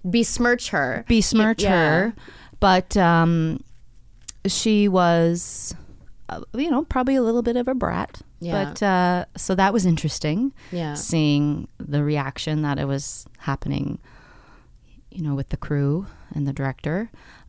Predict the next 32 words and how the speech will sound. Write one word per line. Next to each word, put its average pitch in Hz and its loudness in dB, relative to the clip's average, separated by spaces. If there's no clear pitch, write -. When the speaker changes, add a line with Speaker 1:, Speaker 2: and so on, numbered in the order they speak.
Speaker 2:
Um, 143 2
but - -2
Speaker 1:
Yeah, 269 -4
especially 294 0
on 403 4
your 196 4
first - 0
day 156 -2
Speaker 2:
Yeah. 240 4
Speaker 1:
as 147 0
well. 165 2
Like, 151 -2
I 254 0
can 466 0
imagine 180 0
that 165 -2
that 160 2
leaves 165 -2
an 156 0
imp-, 175 -4
impression 170 0
on 139 -2
you, 85 -8
Speaker 2:
Yeah. 254 4
Speaker 1:
you - 0
know? 143 -2
Do 247 0
you 247 2
think 320 2
it 480 2
gave 226 2
you, 220 0